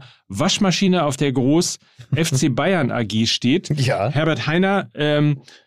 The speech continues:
Speaker 1: hat ein blutgetränktes, äh, ich sag jetzt mal, Hemd vor sich.
Speaker 2: Jersey.
Speaker 1: Und, äh,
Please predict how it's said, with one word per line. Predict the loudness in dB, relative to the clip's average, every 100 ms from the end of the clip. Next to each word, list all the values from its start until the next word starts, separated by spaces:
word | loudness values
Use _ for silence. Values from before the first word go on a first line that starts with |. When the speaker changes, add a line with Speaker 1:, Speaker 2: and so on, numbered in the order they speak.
| _ -12
Speaker 1:
hat | -6 -6
ein | -2 0 2
blutgetränktes, | 2 2 2 -2 -2 0 2 2 2 0 -2 -4
äh, | 0 0 0 -2 _ _ _ _ _ _ _ _ _ _
ich | -4
sag | 0 0
jetzt | 0 0
mal, | 0
Hemd | 2 2 2 0 -6 -12
vor | -8 -4 -2
sich. | -2 -2 -4
Speaker 2:
Jersey. | -6 -2 2 2 2 -2 -8 -16 -20 _ _ _
Speaker 1:
Und, | 0 0 0 -8 -6
äh, | -2 0